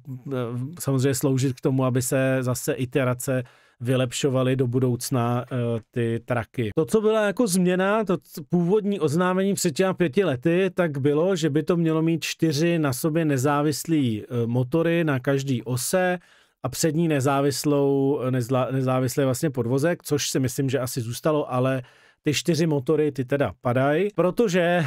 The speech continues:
dělají něco podobného, co je v Tesla Model S Plaid, to znamená třímotorová verze, i když tady jdou zase o level dál,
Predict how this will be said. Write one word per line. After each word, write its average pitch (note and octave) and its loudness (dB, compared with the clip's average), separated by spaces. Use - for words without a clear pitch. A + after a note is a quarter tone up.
dělají D3+ 2
něco C#3 -2
podobného, C#3+ 0
co C#3+ -2
je C3+ 2
v B2 -8
Tesla C3+ -4
Model C#3 0
S G#2+ -10
Plaid, D#3 0
to C#3+ -2
znamená C3+ 0
třímotorová C#3+ 0
verze, B2+ 0
i A2 -4
když B2+ -4
tady D#3 0
jdou D3 2
zase C#3+ 0
o C3+ 0
level C3+ 0
dál, D#3 0